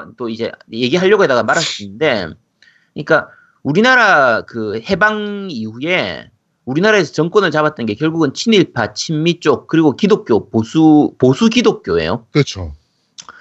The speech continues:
Speaker 1: 보수 기독-, 기독교 단체들 이쪽이 이제 친미하고 결합, 결탁하면서 정권을 잡게 되어서 이제 기득권층이 됐는데 이게 아직까지 남아있다 보니까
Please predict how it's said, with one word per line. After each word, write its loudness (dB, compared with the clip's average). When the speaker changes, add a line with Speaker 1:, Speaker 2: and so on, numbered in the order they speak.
Speaker 1:
보수 -2
기독-, 0
기독교 2
단체들 -2
이쪽이 0
이제 2
친미하고 2
결합, 0
결탁하면서 -2
정권을 2
잡게 -6
되어서 2
이제 -2
기득권층이 0
됐는데 0
이게 0
아직까지 -2
남아있다 0
보니까 -2